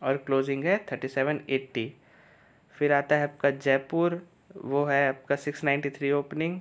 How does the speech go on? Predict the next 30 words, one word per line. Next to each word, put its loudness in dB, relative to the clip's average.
थ्री 0
वन 0
सिक्स -8
ज़ीरो 0
क्लोजिंग। 0
फिर 2
आता 2
है 6
आपका 2
एनआईटी 2
कुरुक्षेत्र -2
टू -2
फ़ाइव 2
टू, 0
टू 2
फ़ाइव 2
टू 8
फ़ाइव 4
पे 0
आपकी 0
ओपनिंग -2
और 2
फ़ोर 0
थ्री 0
फ़ाइव -2
थ्री -4
पे 0
आपकी -2
है 0
क्लोजिंग। -2